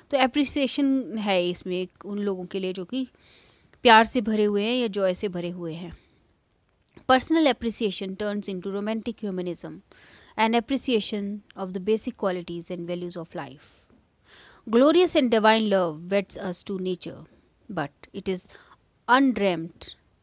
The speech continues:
of the unse-, uh, of the sensual and the proud। This hatred for the sensual and the proud is very much in the tradition of romantic poetry।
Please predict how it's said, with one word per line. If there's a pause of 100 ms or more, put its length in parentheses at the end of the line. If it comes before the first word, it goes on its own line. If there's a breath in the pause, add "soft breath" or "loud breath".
(120)
of
the
unse-,
uh, (100)
of
the
sensual
and
the
proud। (640 loud breath)
This
hatred
for (2000)
the
sensual (120)
and
the
proud (180)
is
very
much
in
the
tradition
of
romantic
poetry।